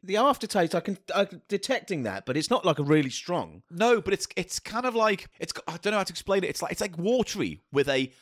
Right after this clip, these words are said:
Speaker 2: Weetabixy aftertaste.
Speaker 1: Yeah, yeah, yeah.
Speaker 2: And it just doesn't
Speaker 1: Nice.
Speaker 2: work for me.
Speaker 1: No, it,
Speaker 2: It's not unpleasant, but it's not for me.
Speaker 1: It's
Speaker 2: It
Speaker 1: not disgusting.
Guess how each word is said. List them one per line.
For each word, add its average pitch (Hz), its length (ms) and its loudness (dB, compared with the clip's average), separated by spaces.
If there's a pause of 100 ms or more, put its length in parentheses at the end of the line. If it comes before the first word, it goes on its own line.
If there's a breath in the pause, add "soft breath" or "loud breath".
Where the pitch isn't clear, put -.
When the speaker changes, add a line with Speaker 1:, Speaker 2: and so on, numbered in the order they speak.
(220 soft breath)
Speaker 2:
Weetabixy 175 840 0
aftertaste. 196 760 -4
Speaker 1:
Yeah, 127 100 2
yeah, 113 140 2 (200)
yeah. 95 140 -4 (180)
Speaker 2:
And 185 80 0
it 208 60 0
just 226 160 -6
doesn't 202 160 -4
Speaker 1:
Nice. 165 140 2
Speaker 2:
work 202 140 0
for 147 260 -2
me. 82 240 -12
Speaker 1:
No, 147 320 0
it, 165 100 -16 (100)
Speaker 2:
It's - 200 -6
not 262 240 2
unpleasant, 190 680 -2
but 123 140 0
it's - 180 -6
not 139 240 0
for 120 140 -8
me. 98 240 0
Speaker 1:
It's 196 100 -8
Speaker 2:
It - 60 -4
Speaker 1:
not 302 100 0
disgusting. 175 720 -4